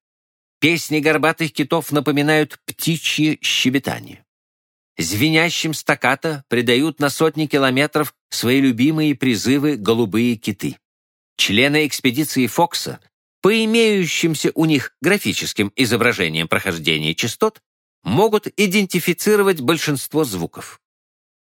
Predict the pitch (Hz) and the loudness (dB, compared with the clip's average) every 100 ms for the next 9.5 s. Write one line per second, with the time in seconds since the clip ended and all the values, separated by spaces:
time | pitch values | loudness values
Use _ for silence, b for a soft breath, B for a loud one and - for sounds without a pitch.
0 | - 139 156 156 131 156 156 175 - 135 | 0 2 2 0 0 0 0 -2 0 0
1 | 131 - 117 - 120 165 - - - 87 | -2 0 -2 0 0 0 -2 -6 -4 -6
2 | _ _ - 151 151 - 220 202 180 165 | _ _ 0 0 0 0 2 2 -2 0
3 | 156 101 82 - - - - - 107 180 | 2 4 2 -4 -8 -8 -10 0 2 4
4 | 175 175 160 151 165 156 - 147 131 143 | 2 0 2 2 2 0 0 0 0 -4
5 | - 85 - 69 120 _ _ - 82 127 | -2 -4 -4 -8 -8 _ _ -10 0 2
6 | 160 139 113 - - 208 - _ _ _ | 4 2 2 0 -2 -2 -4 _ _ _
7 | - 101 98 151 190 143 - _ _ - | -4 -2 0 0 0 -2 -14 _ _ -2
8 | 147 170 165 156 - 90 127 127 123 104 | 0 2 0 -2 -6 -2 0 2 0 -2
9 | 95 73 64 60 - | -4 -4 -6 -10 -20